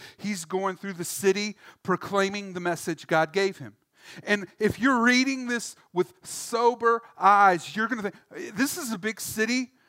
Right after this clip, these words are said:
They are wicked. There's no way anything's gonna change. No way."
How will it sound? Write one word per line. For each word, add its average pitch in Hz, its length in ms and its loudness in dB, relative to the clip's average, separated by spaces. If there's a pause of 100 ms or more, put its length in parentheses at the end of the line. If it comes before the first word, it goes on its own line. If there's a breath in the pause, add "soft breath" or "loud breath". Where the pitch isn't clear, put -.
(120)
They 208 180 4
are 185 240 6
wicked. 190 460 -2
There's 180 200 -2
no 185 280 0
way 214 260 2
anything's 190 500 -10
gonna 190 220 -6
change. 180 420 -2
No 240 520 2
way." 196 320 4